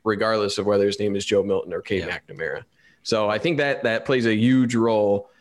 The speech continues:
Speaker 1: And I mean, we won't learn next week, but I'm sure in a couple of weeks here, um, Cade Mac-, McNamara is gonna be expected to hold a heavier load than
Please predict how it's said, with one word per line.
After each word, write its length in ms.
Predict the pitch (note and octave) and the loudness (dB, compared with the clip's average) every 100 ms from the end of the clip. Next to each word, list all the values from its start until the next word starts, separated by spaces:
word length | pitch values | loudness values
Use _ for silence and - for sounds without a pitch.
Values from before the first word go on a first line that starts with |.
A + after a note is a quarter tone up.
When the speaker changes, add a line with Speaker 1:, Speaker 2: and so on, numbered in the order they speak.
| _ _ - | _ _ -6
Speaker 1:
And 600 | G#2 G#2 G2+ G2+ F#2+ - - _ _ _ | -4 -2 0 -2 -2 -6 -12 _ _ _
I 60 | G2+ | -2
mean, 240 | G#2 G2 - | -2 -4 -4
we 120 | G2+ | 0
won't 280 | G2+ A2 A2+ | 2 0 0
learn 260 | A2 G#2 A2+ | -2 0 -2
next 320 | A#2+ - G#2+ | -2 -6 -2
week, 220 | G#2 G#2+ | -2 -2
but 300 | - G2+ G2 G2+ | 0 0 -2 -4
I'm 300 | G2+ G#2 G2+ | -4 -4 -4
sure 260 | - G#2 | -2 0
in 80 | G2+ | 0
a 140 | G2+ | -4
couple 340 | G2 - G2 G2 | -4 -6 -4 -4
of 80 | G#2 | -2
weeks 240 | G2 - | -4 -4
here, 340 | G2+ G2+ G2+ _ _ - | -2 -2 -4 _ _ -6
um, 480 | F#2+ G2 F#2+ E2+ - _ _ _ - - | -2 -2 -2 -6 -8 _ _ _ -20 -14
Cade 180 | - A2+ | -6 -4
Mac-, 200 | A2 G#2+ - _ A#2 | -2 -6 -10 _ -4
McNamara 380 | G#2+ A2 G#2+ G#2 | -4 -2 -2 -2
is 100 | G2+ | -2
gonna 180 | G#2+ | -2
be 140 | G2+ G#2 | 0 0
expected 480 | G2 A2 G2+ A2 - | 0 -6 -4 -4 -2
to 340 | G#2 G#2 G2+ _ _ - | 0 0 -2 _ _ -10
hold 280 | A#2 A#2 A2+ | -2 0 2
a 120 | G#2 | 0
heavier 340 | A2 A#2+ G#2+ G#2 | 0 0 2 2
load 320 | G#2 G2+ G2+ | 2 0 0
than 300 | G#2 G2+ | 0 0